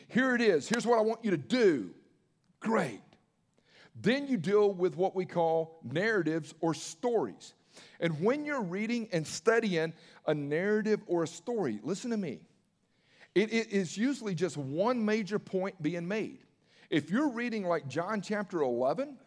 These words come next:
that, that's where Jesus is hanging out with Mary and Martha after Lazarus has died.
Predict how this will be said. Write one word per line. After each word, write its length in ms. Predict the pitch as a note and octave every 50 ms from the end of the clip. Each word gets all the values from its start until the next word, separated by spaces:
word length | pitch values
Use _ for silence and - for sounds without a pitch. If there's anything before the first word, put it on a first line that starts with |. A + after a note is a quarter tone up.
| _ _ _ _ _ - - _ -
that, 220 | F#3+ G#3+ G#3+ -
that's 180 | G#3+ A#3 A3+ -
where 160 | B3+ B3+ A3+
Jesus 460 | D3+ C#3+ F3+ A#3 G3+ G3+ G3 D#3+ -
is 160 | E3+ D#3 C#3
hanging 280 | E3+ G3+ A3 G#3+ G3+ G3
out 180 | G#3 G3+ -
with 80 | E3+ C#3
Mary 300 | C#3+ D#3+ F3+ G3 G3+ G3
and 100 | E3+ C#3
Martha 320 | C#3 D#3+ F#3+ A3 F#3+ F#3+
after 280 | D#3+ E3 F3 - - C#3+
Lazarus 460 | C3 C#3+ D#3 G3 G3+ G3+ A3 G3+ -
has 180 | G#3 F#3+ D3 C#3
died. 340 | D#3 F#3 G#3 B3 B3 A#3+